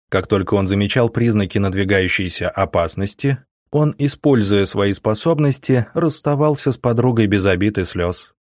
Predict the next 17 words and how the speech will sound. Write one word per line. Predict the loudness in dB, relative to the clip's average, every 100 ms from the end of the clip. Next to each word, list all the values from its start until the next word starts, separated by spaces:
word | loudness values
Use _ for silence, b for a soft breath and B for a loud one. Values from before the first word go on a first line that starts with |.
| _ _ 0
Поэтому | 2 2 2 0
сейчас | 0 -2 0 0 0 0
он | 0
блаженствовал, | 0 0 0 0 0 -2 0 0
как | 0 -4 -2
и | 0
я, | 2 2 0 -6 _ _
привольно | 0 2 2 0
раскинувшись | -2 -4 -2 0 0 0 -4 -2
на | -2
роскошном | -2 -2 -4 -4 -2 0
диване | 0 0 2 0
с | 0
чашкой | -2 -2 -2 -4
кофе | -2 0 -2 0
в | 0
руках. | 0 -2 -8 -10 -16